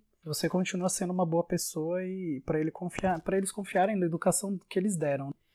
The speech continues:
É, eu não vou esticar muito esse primeiro bate-papo aqui com vocês,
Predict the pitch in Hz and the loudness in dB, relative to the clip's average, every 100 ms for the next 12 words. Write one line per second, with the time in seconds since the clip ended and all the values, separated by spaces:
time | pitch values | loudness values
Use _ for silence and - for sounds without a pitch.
0 | _ _ _ _ _ _ 143 147 147 147 | _ _ _ _ _ _ -4 -4 -4 -2
1 | 156 226 330 226 202 - - 165 160 165 | 0 4 6 8 8 6 4 6 6 6
2 | 254 - 240 180 - 156 - 151 147 151 | 4 4 4 4 2 0 2 2 4 4
3 | 143 123 113 139 139 - - 135 156 - | 4 0 -2 0 0 0 4 4 4 2
4 | 143 165 175 156 139 143 - 190 220 - | 0 2 2 0 -4 0 2 4 4 2
5 | - | -2